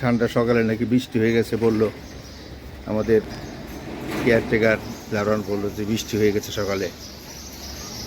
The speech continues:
কাজে পরিবেশটা একটু ঠান্ডাই। সেই চিরপরিচিত গাছটা দেখেন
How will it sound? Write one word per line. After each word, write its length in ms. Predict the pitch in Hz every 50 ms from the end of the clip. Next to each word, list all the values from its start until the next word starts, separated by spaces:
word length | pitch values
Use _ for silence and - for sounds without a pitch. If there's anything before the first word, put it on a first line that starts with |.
| - - -
কাজে 220 | 95 98 101 104 -
পরিবেশটা 420 | 113 107 113 110 110 101 - -
একটু 160 | 110 98 117 104 -
ঠান্ডাই। 420 | - 107 107 101 95 95 90 - - - - 85 - - - - - - - - - - - - - - - - - - - - - - - - - - - - - - - - - - - - - - - - - - - - - - - - - - - - - - - - - - - 240 - - - - - - - - - - - - -
সেই 220 | 135 123 127 127
চিরপরিচিত 760 | 123 - 139 135 131 123 123 131 120 117 - - 110 120 107
গাছটা 280 | 110 110 113 - - 110
দেখেন 280 | 104 107 98 - 113